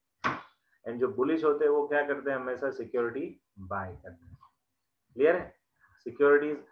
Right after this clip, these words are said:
अब ideally stock market में कब बाय करना चाहिए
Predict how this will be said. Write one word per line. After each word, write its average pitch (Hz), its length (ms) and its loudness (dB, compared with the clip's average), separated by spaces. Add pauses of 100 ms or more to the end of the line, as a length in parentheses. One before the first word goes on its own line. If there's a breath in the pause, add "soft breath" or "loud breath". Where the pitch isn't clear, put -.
(180 loud breath)
अब 180 120 4
ideally 202 600 8
stock 165 380 6
market 180 380 2
में 190 340 -2
कब 220 120 8
बाय 156 340 6
करना 139 340 0
चाहिए 117 520 -8